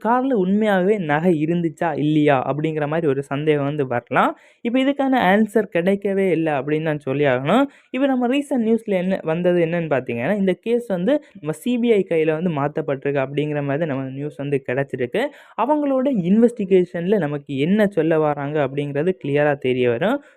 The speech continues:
So, இந்த நகை இருந்துச்சா இல்லையா அப்படிங்கிறதுக்கான இன்ஃபர்மேஷன் நம்ம சி பி ஐ அவங்களோட ஃபர்ஸ்ட் கட்ட விசாரணை தெரிய வரும் அப்படிங்கிற மாதிரி எதிர்பார்க்கப்படுது.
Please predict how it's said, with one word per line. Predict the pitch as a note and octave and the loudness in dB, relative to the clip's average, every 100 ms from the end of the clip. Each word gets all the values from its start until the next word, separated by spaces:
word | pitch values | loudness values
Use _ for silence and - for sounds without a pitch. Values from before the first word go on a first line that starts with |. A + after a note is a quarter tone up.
| _ | _
So, | - B3 | -4 -2
இந்த | A#3+ | -2
நகை | A3+ A3 A#3 D#4+ F#3 | 0 -2 -2 -2 0
இருந்துச்சா | G3 A3 G3 - G3+ | 0 0 -4 -4 -4
இல்லையா | D#3+ F3 F3 D3+ | -2 2 2 2
அப்படிங்கிறதுக்கான | D3+ F3 E3+ E3 D3+ D#3 E3+ | -2 -6 -2 -2 -2 -6 -6
இன்ஃபர்மேஷன் | C#3 C#3+ D#3+ D3+ C#3+ | -6 -4 -6 -6 -6
நம்ம | F3 C3+ | -6 -6
சி | C3+ D#3+ | -6 -6
பி | D#3 D#3 | -4 -4
ஐ | |
அவங்களோட | C#3 C3+ D#3+ F3 | -6 -4 -4 -4
ஃபர்ஸ்ட் | C3 - | -6 -6
கட்ட | D3 C#3+ | -6 -2
விசாரணை | C#3 C3+ D3 D3 C#3+ | -2 -2 -2 -2 -4
தெரிய | C#3 C#3+ C#3 | -4 0 0
வரும் | C3+ C#3 | 0 -2
அப்படிங்கிற | C3 C3+ C3 B2 | -4 -6 -4 -2
மாதிரி | B2+ E3+ | -2 -2
எதிர்பார்க்கப்படுது. | C#3 B2+ D3 - C3 A#2+ B2 A#2 D3+ | 0 2 0 -2 -4 -2 -2 0 2